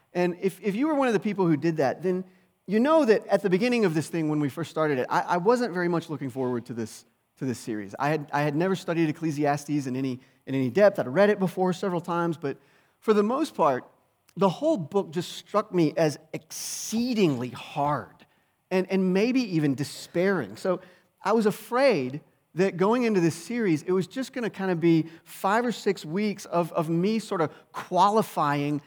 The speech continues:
the teacher of Ecclesiastes over and over again and saying something like, "But of course, we read this guy in Ecclesiastes, but he didn't know about Jesus, and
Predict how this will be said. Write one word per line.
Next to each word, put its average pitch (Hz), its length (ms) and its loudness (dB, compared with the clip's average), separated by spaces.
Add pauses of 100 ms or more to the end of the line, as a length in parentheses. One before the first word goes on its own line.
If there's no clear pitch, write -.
(120)
the 160 80 -2
teacher 190 400 -4
of 165 80 0
Ecclesiastes 165 880 0
over 185 300 2
and 175 100 0
over 156 240 2
again 165 380 2
and 151 180 -4
saying 190 300 2
something 175 300 -2
like, 160 200 2 (280)
"But 269 380 8
of 240 180 4
course, 247 520 4
we 190 140 0
read 226 300 0
this 226 140 -4
guy 226 240 2
in 226 60 0
Ecclesiastes, 214 680 -2
but 202 160 -2 (220)
he 285 180 4
didn't 285 240 6
know 277 160 6
about 254 240 6
Jesus, 220 460 -2
and 185 100 -2